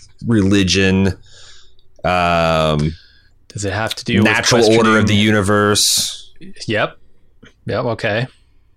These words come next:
Speaker 1: Where,
Speaker 2: Okay.
Speaker 1: where, where you have to use, uh, l-, l-, you have to use your own intuition to discern and realize the potential for your individual wisdom. I,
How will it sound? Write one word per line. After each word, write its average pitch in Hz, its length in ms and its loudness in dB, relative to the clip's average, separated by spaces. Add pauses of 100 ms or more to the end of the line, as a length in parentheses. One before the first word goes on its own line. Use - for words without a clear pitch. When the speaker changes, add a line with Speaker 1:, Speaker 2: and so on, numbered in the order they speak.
(440)
Speaker 1:
Where, 90 240 2
Speaker 2:
Okay. 85 100 0
Speaker 1:
where, 87 520 2
where 90 340 2
you 90 180 0
have 98 200 0
to 92 60 -2
use, 98 300 0 (300)
uh, - 40 -2
l-, 90 400 2
l-, 78 340 0
you 87 360 -2
have 92 120 -2
to 92 60 -4
use 95 160 0
your 95 140 0
own 107 180 2
intuition 104 680 0
to 92 100 -2
discern 101 720 2
and 92 220 0
realize 95 480 2
the 90 60 -4
potential 98 680 0
for 90 400 0
your 82 480 -2 (340)
individual 104 540 2
wisdom. 101 340 2
I, - 160 0